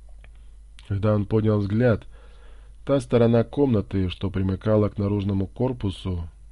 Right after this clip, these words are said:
оказалась оторвана, словно папиросная бумага,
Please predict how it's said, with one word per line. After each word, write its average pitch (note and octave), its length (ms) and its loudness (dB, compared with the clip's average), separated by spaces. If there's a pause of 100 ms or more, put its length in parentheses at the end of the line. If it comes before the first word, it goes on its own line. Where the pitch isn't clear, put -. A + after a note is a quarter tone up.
(160)
оказалась G#2 540 0
оторвана, A2+ 580 2
словно G#2+ 400 0
папиросная G#2+ 640 0
бумага, G#2+ 600 0